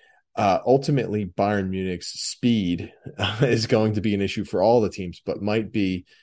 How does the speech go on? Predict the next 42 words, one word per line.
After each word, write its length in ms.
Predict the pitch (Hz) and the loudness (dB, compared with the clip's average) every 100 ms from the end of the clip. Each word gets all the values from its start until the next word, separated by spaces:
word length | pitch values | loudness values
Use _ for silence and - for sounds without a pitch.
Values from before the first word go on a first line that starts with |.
| _ _ | _ _
a, 120 | - - | -6 -2
a 100 | 113 | 0
real 320 | 104 127 127 | 2 4 4
challenge 640 | 127 113 92 87 82 - - _ | 2 -2 -2 -4 -6 -10 -16 _
for 420 | - 98 87 - | -6 -2 -2 -2
Borussia 440 | - 92 92 90 85 | -6 -4 -2 -4 -4
Dortmund. 420 | 95 85 71 82 | -2 -2 -2 -6
And 120 | 82 | -4
while 180 | 87 92 | -2 0
I 120 | 90 | 0
do 200 | 90 110 | 0 0
like 340 | 113 104 92 - _ _ _ - | 2 0 -2 -8 _ _ _ -10
defenders 480 | 110 - 127 113 104 | -4 0 2 2 -2
like 120 | 98 | -2
Niklas 360 | 104 95 104 - | -4 -8 -8 -8
Süle 420 | - 104 95 90 | -4 -2 0 0
and 100 | 87 | -2
Nico 240 | 90 92 | -4 -6
Schlotterbeck 680 | 82 - 95 90 87 85 80 | -6 -4 -2 0 -2 -4 -4
and 100 | 82 | -6
Mats 240 | 82 76 | -6 -6
Hummels, 440 | - 120 101 87 - _ _ _ | -4 -4 -4 -8 -10 _ _ _
Hummels 320 | 151 151 139 | 0 2 2
is 120 | 117 | 0
not 180 | 117 104 | -2 -2
exactly 380 | 92 98 85 98 | -2 -4 -4 -6
the 80 | 87 | -6
most 300 | 90 82 - | -6 -8 -6
fleet 180 | 95 85 | -6 -6
of 80 | |
foot 220 | - 95 - | -8 -8 -8
right 180 | 82 69 | -8 -8
now, 180 | 80 | -6
although 260 | 78 76 85 | -6 -4 -6
positionally, 680 | - 85 92 - 92 85 82 | -6 -4 -4 -4 -6 -6 -6
I'm 120 | 80 | -8
sure, 400 | - 90 85 78 _ _ _ _ _ | -8 -6 -6 -8 _ _ _ _ _
uh, 260 | 78 80 - | -4 -4 -4
his 280 | - 107 98 | -4 -2 0
awareness 760 | 92 87 107 110 110 107 - | 0 2 2 4 2 2 -2
and 360 | - 87 87 80 | -6 -6 -6 -8
his 460 | - 92 85 76 | -6 -4 -4 -8